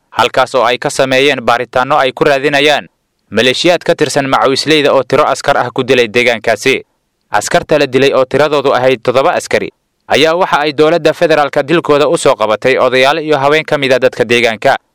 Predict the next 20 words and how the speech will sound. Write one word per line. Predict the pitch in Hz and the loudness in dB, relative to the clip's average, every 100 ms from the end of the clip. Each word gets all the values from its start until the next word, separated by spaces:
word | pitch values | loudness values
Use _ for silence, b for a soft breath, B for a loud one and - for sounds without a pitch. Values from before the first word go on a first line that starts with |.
| _ _ _ | _ _ _
Shariif | - 107 123 - | -4 -2 -2 0
Sheekh | 123 113 | -2 0
Axmed | 107 127 135 | -2 0 2
oo | 123 | 2
ka | 143 | 0
mid | 135 135 | 0 0
ah | |
siyaasiyiinta | 127 131 127 - 151 147 | 0 0 0 -2 0 0
dowladda | 131 143 143 143 | 2 0 2 0
federaalka | 160 147 131 - 120 | 2 2 0 -2 0
ayaa | 135 135 | 0 0
ka | 151 | -2
hadlay | 139 135 127 | 0 0 2
dhacdadan, | 123 156 147 92 - _ _ - | 2 2 0 -2 -8 _ _ -10
isagoona | - 143 131 131 117 | -2 2 2 2 0
cambaareeyey | 123 120 120 127 123 113 | 0 0 0 0 0 0
waxa | 131 117 | -2 -2
ka | 127 | 0
dhacay | 110 110 | 0 0
halkaasi. | 117 107 107 - 135 | -4 -2 -2 0 -2